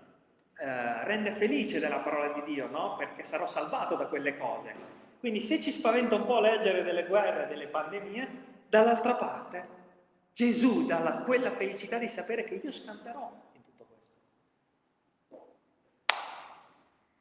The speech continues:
Praise God, gloria a Dio. Fratelli, che questo anno inizi con la gioia nel cuore di sapere che noi saremo salvati.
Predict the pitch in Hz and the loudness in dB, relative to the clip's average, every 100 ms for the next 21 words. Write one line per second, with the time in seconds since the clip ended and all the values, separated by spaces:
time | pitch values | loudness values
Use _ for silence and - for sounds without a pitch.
0 | _ 185 214 190 214 185 135 - - - | _ 6 8 8 6 6 6 4 -2 -6
1 | - - - - 185 208 214 208 196 202 | -10 -12 -14 0 8 10 10 10 8 6
2 | 208 156 107 - - - - - - _ | 4 4 2 -4 -8 -12 -20 -20 -20 _
3 | _ _ - 185 185 175 151 - 170 208 | _ _ -6 -2 0 0 0 -2 0 0
4 | - 240 262 233 220 285 - - 294 - | 2 2 2 2 4 2 0 -2 -4 -4
5 | - - - - _ _ _ - 185 175 | -12 -18 -20 -20 _ _ _ -8 -4 -4
6 | 175 170 156 165 190 226 240 226 202 240 | -2 -2 0 2 4 4 4 2 0 0
7 | 247 226 202 185 190 175 165 160 226 254 | 0 -2 -4 -4 -2 -4 -4 -4 -4 -4
8 | - 170 170 160 170 151 110 - - | -6 -8 -10 -14 -12 -10 -12 -12 -20